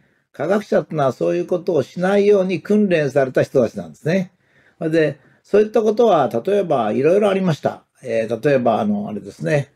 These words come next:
環境ホルモンなんかも、えー、ごちゃごちゃになっちゃってんですね。精子が減ってるとか、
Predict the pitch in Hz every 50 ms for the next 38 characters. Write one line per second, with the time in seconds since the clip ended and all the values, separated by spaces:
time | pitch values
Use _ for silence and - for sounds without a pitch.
0 | _ _ _ - - 147 160 151 147 170 160 151 127 139 156 151 139 120 107 95
1 | 101 98 90 - - 104 107 110 104 92 78 - _ _ _ _ _ _ _ _
2 | _ - 107 107 110 104 127 127 127 - 240 262 403 415 - - 240 254 240 233
3 | 240 220 - - 156 135 - - - 98 92 - - - 147 165 170 180 180 180
4 | - _ _ _ _ _ _ _ - 185 196 196 170 151 - 127 117 110 104 117
5 | 110 - - - 147 135 135 123 123 104 101 85 85 -